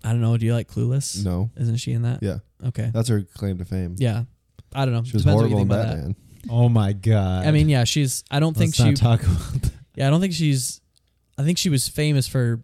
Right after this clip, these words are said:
Speaker 1: other reasons, not, like, for her acting. So
Speaker 2: Yes,
Speaker 1: I don't know.
Speaker 2: 'cause she was hot at the time.
Speaker 1: Yeah.
Speaker 2: In Clueless.
Speaker 1: Anyway,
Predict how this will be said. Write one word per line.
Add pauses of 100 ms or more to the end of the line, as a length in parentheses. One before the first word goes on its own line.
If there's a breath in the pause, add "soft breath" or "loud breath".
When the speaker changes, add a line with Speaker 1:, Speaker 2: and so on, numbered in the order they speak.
(160)
Speaker 1:
other
reasons,
not,
like,
for
her
acting.
So (760)
Speaker 2:
Yes,
Speaker 1:
I
don't
know.
Speaker 2:
'cause
she
was
hot
at
the
time. (100)
Speaker 1:
Yeah.
Speaker 2:
In
Clueless. (1300 loud breath)
Speaker 1:
Anyway,